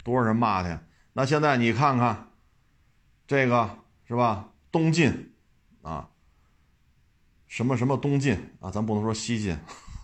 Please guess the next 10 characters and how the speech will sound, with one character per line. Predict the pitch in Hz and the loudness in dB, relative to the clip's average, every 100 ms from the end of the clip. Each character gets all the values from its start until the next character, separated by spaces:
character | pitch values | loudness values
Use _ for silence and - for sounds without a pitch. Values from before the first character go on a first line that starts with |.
| 139 | 2
<laughs> | 127 - - - 135 - | 2 -2 -10 -14 -14 -6
什 | - 156 | -2 0
么 | |
什 | 156 | 0
么 | 160 | 0
东 | 160 165 | 2 2
晋， | 143 107 - - _ _ _ _ _ | 2 0 -4 -20 _ _ _ _ _
郑 | 147 127 | -2 0
庭 | 131 147 | 2 0
吉， | 151 143 110 | 2 0 -2